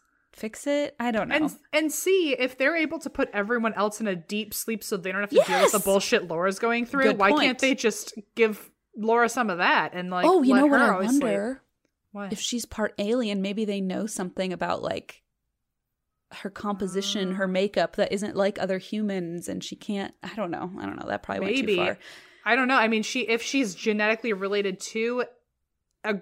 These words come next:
Speaker 2: a Grey, then maybe they have more fascination in studying her than someone else. But then wouldn't they also be interested in Barb, who would also have a half-sister in space?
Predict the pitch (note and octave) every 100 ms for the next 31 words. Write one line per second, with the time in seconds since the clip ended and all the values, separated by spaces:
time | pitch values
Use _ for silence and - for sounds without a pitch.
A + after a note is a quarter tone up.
0 | _ - G3+ F#3+ F#3 E3+ E3 F#3 F#3 F#3
1 | F3 F#3 F3+ F#3+ F3+ - - F#3 F3+ F3+
2 | G3 F3 F3 D#3 _ _ _ _ _ -
3 | F#3+ F#3+ G3 G3 F#3+ F3+ _ _ _ A3+
4 | G3+ - G3 F#3+ - G3 F3+ F#3 F#3 E3+
5 | - F#3 F3+ F3+ - F#3+ F#3+ F#3 F3+ F#3+
6 | F3+ E3+ G3+ - D4 D4 B3+ C4 D4 C#4+
7 | G3 G#3 A#3+ A3 G3 G#3 G3+ G#3+ F#3 F3+
8 | E3 D#3+ E3 A3+ G#3 F#3 - E3 E3+ F#3+
9 | G3 G3 G3+ G3 A3+ A3 A#3 A#3 - B3
10 | C4 -